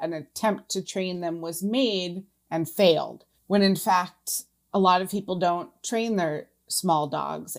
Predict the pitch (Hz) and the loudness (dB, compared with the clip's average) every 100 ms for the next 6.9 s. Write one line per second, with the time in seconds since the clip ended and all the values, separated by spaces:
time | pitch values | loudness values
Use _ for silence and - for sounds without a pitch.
0 | - 170 170 151 135 175 165 170 160 180 | -2 0 0 -4 -4 -4 -6 -8 -8 -6
1 | 180 180 196 240 320 208 160 160 - 170 | -4 0 4 6 4 2 -4 -6 -8 -12
2 | - 170 160 156 165 165 170 156 156 156 | -4 -2 0 -2 -4 -6 -6 -6 -6 -2
3 | 165 175 - 180 170 156 - 175 160 160 | 0 0 -2 -8 -8 -8 -8 -4 -4 -4
4 | 151 - 170 151 - 156 147 156 156 - | -6 -6 -4 -4 -4 -8 -8 -8 -8 -2
5 | 180 170 170 170 175 _ _ _ - 185 | 0 -2 -6 -10 -14 _ _ _ -2 2
6 | 180 175 170 170 - 175 175 175 | 6 4 4 -4 -4 -4 -4 -6